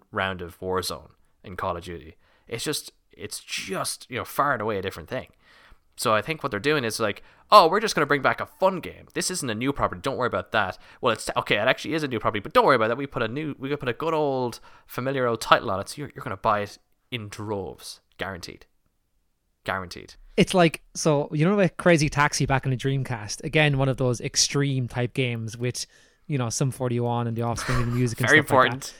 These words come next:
Speaker 2: Well, in the modern world, then when the modern world, it'll be, it won't be Crazy Taxi, it'll be, like, Manic Depressive Taxi, and you'll actually be living out the life of the taxi driver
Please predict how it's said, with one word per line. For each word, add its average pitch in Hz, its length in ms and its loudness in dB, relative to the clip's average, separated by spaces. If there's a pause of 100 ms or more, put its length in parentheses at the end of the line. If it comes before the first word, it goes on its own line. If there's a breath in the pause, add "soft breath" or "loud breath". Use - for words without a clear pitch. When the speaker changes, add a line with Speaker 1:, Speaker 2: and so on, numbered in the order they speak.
Speaker 2:
Well, 156 200 4
in 160 160 -2
the 151 60 2
modern 170 340 4
world, 131 440 -2 (260)
then 196 140 2
when 180 120 6
the 160 80 4
modern 175 320 8
world, 131 420 4
it'll 147 200 0
be, 131 320 0 (200 soft breath)
it 165 40 -2
won't 175 160 4
be 165 100 0
Crazy 156 400 4
Taxi, 127 380 -2
it'll 127 140 -4
be, 151 80 -2
like, 139 200 -2
Manic 151 400 0
Depressive 160 480 0
Taxi, 160 480 -6 (240 soft breath)
and 143 160 -2
you'll 156 120 2
actually 160 280 0
be 139 180 -2
living 151 300 4
out 143 160 0
the 147 80 2
life 139 340 0
of 139 140 -4
the 147 80 0
taxi 147 380 0
driver 127 480 2